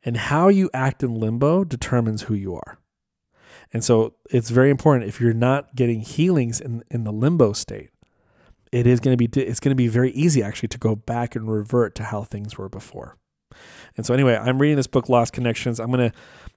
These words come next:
kinda go through this and, and read every chapter and see what are the different things that cause depression, anxiety. This one has to do with a disconnection from meaningful work. And if you're someone who is like,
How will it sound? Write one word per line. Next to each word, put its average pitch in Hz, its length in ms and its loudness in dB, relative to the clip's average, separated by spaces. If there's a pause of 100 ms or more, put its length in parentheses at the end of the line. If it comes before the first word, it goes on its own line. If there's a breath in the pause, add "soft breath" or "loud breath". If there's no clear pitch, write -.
kinda 214 200 2
go 135 180 8
through 135 160 4
this 131 280 4
and, 113 140 -2
and 117 200 -4
read 131 160 4
every 123 180 4
chapter 120 340 0
and 117 100 0
see 123 160 0
what 127 120 6
are 139 40 0
the 135 100 4
different 123 340 -2
things 117 120 0
that 113 80 0
cause 110 360 0
depression, 113 480 -4
anxiety. 131 540 0 (360 soft breath)
This - 180 0
one 131 100 4
has 120 180 0
to 120 60 -8
do 117 160 2
with 113 100 2
a 110 40 -4
disconnection 110 840 -6
from 107 320 -4
meaningful 110 540 -6
work. 101 320 -8
And 110 80 -8
if 107 120 -8
you're 139 120 4
someone 139 360 0
who 117 240 2 (460 loud breath)
is 117 220 -4
like, 107 300 -4